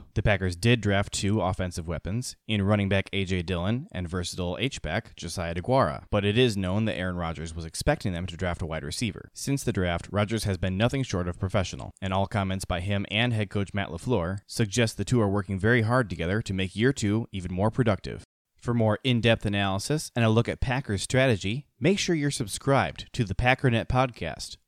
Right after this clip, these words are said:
hosted by the Pack Daddy, Ryan Schlip. Keep up on all the Green Bay Packers news by going to packernet dot com and follow the Packernet podcast on Facebook.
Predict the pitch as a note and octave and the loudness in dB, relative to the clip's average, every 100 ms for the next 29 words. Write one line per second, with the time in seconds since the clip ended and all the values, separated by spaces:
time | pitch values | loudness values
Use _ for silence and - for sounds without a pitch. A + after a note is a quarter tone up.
0 | - D3+ E3+ A#2+ F#2+ G2 E2+ E2+ A2+ F#2+ | 0 2 4 0 -2 0 0 0 0 0
1 | - F#2+ G2 C#3 - _ - A#2+ D#3+ D#3+ | 0 0 0 -2 -8 _ 2 4 4 0
2 | - B2 F2 - - - A#2+ A#2+ A2+ G#2+ | 0 0 -2 -4 -8 2 6 6 4 2
3 | - A#2+ C#3 B2 G#2 G#2+ G2 F#2 A2 G2 | 4 6 8 6 2 0 2 2 2 2
4 | F#2 F2 F2+ G2 C#3 - - G#2 G2+ G#2+ | 0 -4 -2 -2 -2 -6 -4 0 2 2
5 | F#2 - B2+ D3 D#3 B2 A#2+ - G2+ - | 0 0 0 0 2 0 0 0 -2 -2
6 | G#2 E2 A#1 - _ _ _ _ A#2+ A2 | -4 -4 -8 -16 _ _ _ _ -2 4
7 | B2 A#2+ A2 A2+ G#2+ G#2+ F2+ A#2 B2+ D3+ | 6 6 4 4 2 0 -2 2 2 0
8 | F#2 A2+ - A2+ C#3+ C#3+ E3+ - D2 - | 0 -2 -2 -2 0 0 -2 -4 -6 -8